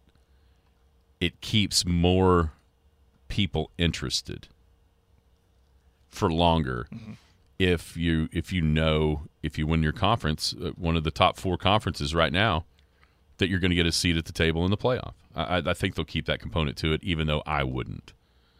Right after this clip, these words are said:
Speaker 1: 'cause I just rather see the twelve best go.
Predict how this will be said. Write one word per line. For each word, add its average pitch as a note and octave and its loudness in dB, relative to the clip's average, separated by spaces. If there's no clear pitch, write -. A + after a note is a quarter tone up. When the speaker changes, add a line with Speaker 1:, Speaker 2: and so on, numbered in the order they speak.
Speaker 1:
'cause F2 -8
I E2+ 6
just D2 -2
rather C#2+ -2
see D2+ -4
the C2 -6
twelve C#2+ -2
best C2+ -4
go. B1+ -6